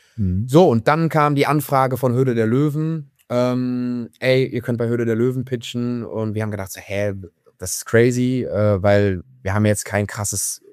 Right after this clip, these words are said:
Speaker 2: innovatives Produkt irgendwie. Wir haben Dental-Sticks und Snacks und Armbänder,
Speaker 1: <laughs>
Speaker 2: okay, das wird auf jeden Fall ein, ein Spaß.“ Wir haben's gemacht, das war ein Riesenerfolg, weil unsere Geschichte halt sehr überzeugt hat im, im Free T V.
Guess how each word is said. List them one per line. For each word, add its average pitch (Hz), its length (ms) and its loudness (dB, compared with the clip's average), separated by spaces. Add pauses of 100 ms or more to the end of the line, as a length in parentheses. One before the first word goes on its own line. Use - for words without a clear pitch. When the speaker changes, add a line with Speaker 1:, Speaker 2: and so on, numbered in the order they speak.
(440)
Speaker 2:
innovatives 104 580 0
Produkt 110 460 -2
irgendwie. 127 500 -2 (240)
Wir 104 140 -2
haben 107 100 2
Dental-Sticks 120 800 0
und 101 160 -6
Snacks - 640 -4 (240)
und 104 240 -2
Armbänder, 131 720 2
Speaker 1:
<laughs> - 0 -
Speaker 2:
okay, 143 500 0 (320)
das 117 240 0
wird 127 120 2
auf 110 160 2
jeden 113 240 2
Fall 107 320 2
ein, 104 220 -2
ein 101 140 -2
Spaß.“ 87 400 -8
Wir 123 60 2
haben's 139 160 -2
gemacht, 139 360 2
das 113 140 -6
war 123 100 2
ein 117 60 0
Riesenerfolg, 123 680 -2
weil 107 120 0
unsere 107 240 -4
Geschichte 107 440 -6
halt 101 200 -4
sehr 117 160 2
überzeugt 107 500 -2
hat 104 140 -2
im, 101 200 -4
im 98 280 -2
Free 113 220 -6
T 110 160 -6
V. 110 300 -2